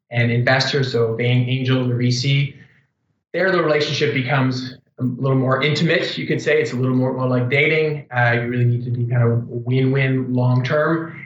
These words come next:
And it's gonna come down to a, a number of different factors in terms of, you know, what they're looking for. But they're,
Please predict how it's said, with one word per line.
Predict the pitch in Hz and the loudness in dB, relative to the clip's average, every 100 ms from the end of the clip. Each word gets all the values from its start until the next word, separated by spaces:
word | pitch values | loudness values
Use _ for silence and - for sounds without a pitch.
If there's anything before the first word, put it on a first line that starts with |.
| - _ | -20 _
And | 135 127 127 127 127 | -2 0 0 0 -2
it's | 127 123 | -4 -2
gonna | 143 123 | 0 0
come | 139 131 | 0 0
down | 127 123 | 2 2
to | 123 127 | 0 0
a, | 120 - | -2 -4
a | - | -4
number | 131 143 147 139 131 | 0 2 2 2 0
of | |
different | 123 123 123 | -4 -4 -2
factors | 127 127 123 127 127 127 - - | 0 0 0 0 0 -2 -8 -10
in | 120 | -8
terms | - 123 117 | -4 -2 0
of, | 113 117 | 0 -2
you | - - _ 120 | -8 -16 _ -2
know, | 117 | 0
what | 120 | 0
they're | 123 127 | 0 0
looking | 120 131 | 0 0
for. | 131 | -2
But | 135 131 | -2 0
they're, | 143 139 135 | 0 0 -2